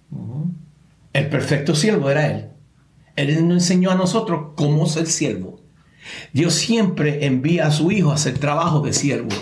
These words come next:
Speaker 2: Siempre envía a su hija a hacer trabajo de siervo. Porque el servir es yo someterme. Entonces, ninguna de esta gente vemos, yo no lo he hallado,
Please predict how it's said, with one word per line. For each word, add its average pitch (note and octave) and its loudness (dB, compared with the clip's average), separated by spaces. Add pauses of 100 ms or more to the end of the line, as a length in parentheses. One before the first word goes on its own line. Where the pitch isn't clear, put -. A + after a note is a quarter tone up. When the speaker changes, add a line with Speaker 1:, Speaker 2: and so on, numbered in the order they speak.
Speaker 2:
Siempre D#3 0
envía C3 0
a C#3+ 2
su D3 0
hija - 0 (160)
a - -6
hacer B2+ 0
trabajo E3 0
de - 0
siervo. C#3+ 0 (960)
Porque - -2
el A2 -2
servir B2+ 0 (320)
es D3 -2
yo D3+ 0
someterme. C#3+ -2 (920)
Entonces, F3+ -2
ninguna D3+ 2
de A3+ 2
esta G3 0
gente F3+ 2 (1120)
vemos, F3+ 0
yo D3 2
no F3+ 2
lo G3+ 0
he G3 2
hallado, G3+ -2